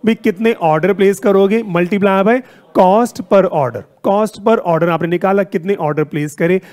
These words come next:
और कितने ऑर्डर प्लेस करोगे। भाई मेरे को कितनी रिक्वायरमेंट है और मेरा ऑर्डर साइज कितना है, उसके हिसाब से number of orders भी मेरे जो है आ जाएंगे।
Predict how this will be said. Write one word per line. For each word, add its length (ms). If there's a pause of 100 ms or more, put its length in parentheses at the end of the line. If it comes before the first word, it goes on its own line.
(120)
और 140
कितने 440
ऑर्डर 280
प्लेस 260
करोगे। 420 (300)
भाई 260 (280)
मेरे 120
को 120
कितनी 320
रिक्वायरमेंट 760
है 120 (220)
और 100
मेरा 180
ऑर्डर 360
साइज 440
कितना 380
है, 240 (220)
उसके 260
हिसाब 280
से 140
number 280
of 140 (140)
orders 320
भी 220
मेरे 280
जो 140
है 260 (260)
आ 220 (140)
जाएंगे। 540